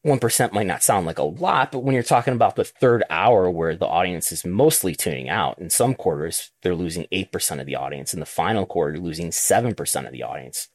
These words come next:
losing thirteen percent of the demo in that final quarter. But the Edge promo not only maintained the audience, but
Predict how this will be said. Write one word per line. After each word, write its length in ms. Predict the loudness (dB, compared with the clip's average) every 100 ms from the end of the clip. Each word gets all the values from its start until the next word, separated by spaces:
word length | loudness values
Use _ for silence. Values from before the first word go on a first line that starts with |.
| _ -8
losing 240 | -4 -4
thirteen 600 | 0 0 0 _ 2 2
percent 340 | 2 -2 -2
of 60 | -4
the 60 | -4
demo 360 | -2 0 -2
in 60 | -4
that 140 | -10
final 320 | -12 -12 -12 -14
quarter. 380 | -12 -12 -16 _ _ -20 -20 _
But 160 | -2 0
the 160 | 0 0
Edge 240 | 0 -2
promo 360 | -2 -2 -2 -4
not 280 | -2 -4 -2
only 280 | 0 2 0
maintained 600 | -2 -4 -2 2 4 4
the 120 | 2
audience, 380 | 0 -2 -6 -8
but 300 | 0 0 0